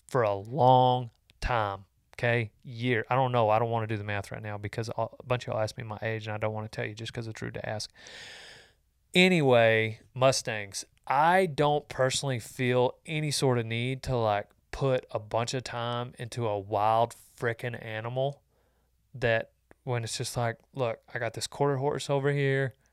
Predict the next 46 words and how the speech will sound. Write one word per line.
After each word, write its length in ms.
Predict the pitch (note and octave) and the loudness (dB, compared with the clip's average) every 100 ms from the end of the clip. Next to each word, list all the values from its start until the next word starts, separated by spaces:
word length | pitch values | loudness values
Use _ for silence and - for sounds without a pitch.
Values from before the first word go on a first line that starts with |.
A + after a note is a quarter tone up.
| _ - | _ -6
who 300 | B2 A#2 A#2+ | -4 -4 -6
it's 140 | B2 - | -8 -6
gonna 180 | A#2 | -6
take, 280 | - B2 A#2 | -4 -4 -2
like, 140 | A#2 A2 | -4 -4
a 80 | |
month, 640 | G#2 G#2 A#2 B2+ - - - _ - | -8 -2 0 -2 -4 -12 -14 _ -12
and 160 | A2+ | -12
I'm 180 | A2+ A#2 | -12 -12
gonna 160 | A#2 A2 | -12 -8
be, 240 | A2 A2 | -4 0
like, 220 | G#2+ G#2 - _ | 0 -2 -6 _
sp-, 220 | - - _ _ _ - | -8 -8 _ _ _ -8
spinning 460 | - - C3+ C3 | -8 -4 -4 -4
him 40 | B2+ | -2
around, 540 | B2 B2 B2 B2 B2 | 0 0 0 0 -4
or 160 | G#2 G2+ _ _ _ - | -6 -14 _ _ _ -4
I'm 160 | D3 | 0
not 140 | E3+ B2+ | 2 0
even 120 | A#2+ | -2
gonna 160 | A#2 G2 | -6 -4
train 280 | - D#3+ | -2 -2
him. 200 | A2+ A#2 - | -4 -8 -12
I'm 60 | C3+ | -10
gonna 100 | A#2 | -8
send 280 | - D#3+ D#3 | -4 -4 -6
him 100 | A2+ | -8
to 40 | |
somebody 500 | - A#2 G#2+ G#2+ A#2 _ _ _ _ | -10 -4 0 0 -2 _ _ _ _
'cause 100 | A2+ | -6
I 80 | |
don't 220 | A#2 C3 C3+ | 0 0 0
wanna 220 | B2+ A#2 | -4 -4
do 180 | B2 A#2+ | -2 2
that 240 | C#3 D#3 - | 4 2 -2
right 140 | B2 | -4
now 200 | B2 A2 | -2 -2
either 300 | B2+ C3+ G#2+ | 0 0 0
'cause 160 | - A2+ | 0 -2
I 80 | |
got 140 | A2+ - | -2 -2
other 200 | C#3+ C#3+ | 0 0
things 240 | - A#2 G#2+ | 0 -6 -6
I 40 | |
wanna 240 | G#2+ G#2 | -6 -8
do. 260 | G#2 G#2 | -6 -6